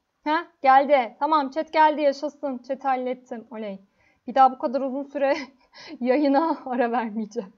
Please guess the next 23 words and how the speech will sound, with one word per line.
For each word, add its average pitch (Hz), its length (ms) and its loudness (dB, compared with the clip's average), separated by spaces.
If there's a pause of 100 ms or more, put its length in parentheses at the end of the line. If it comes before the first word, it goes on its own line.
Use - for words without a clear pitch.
(140)
<laughs> - 640 -16
Her 285 200 4
şeyi 302 260 0
unutuyorum 277 680 -2
çünkü. 240 640 -4 (1080)
Evet, 302 260 8
şimdi 320 240 -2
bir 330 80 0
okuyayım. 339 600 0
Neler 277 340 4
yazmışsınız. 294 680 2
Ondan 294 280 0
sonra 311 240 0
hemen 320 260 -2
oyuna 269 300 -4
geçeceğim 269 520 -2
çünkü 285 500 -6
çok 240 160 -12
heyecanlıyım. 208 840 -8 (220)
<laughs> - 220 -20
Hemen 240 420 -4
görmek 233 380 -4
istiyorum. 202 640 -8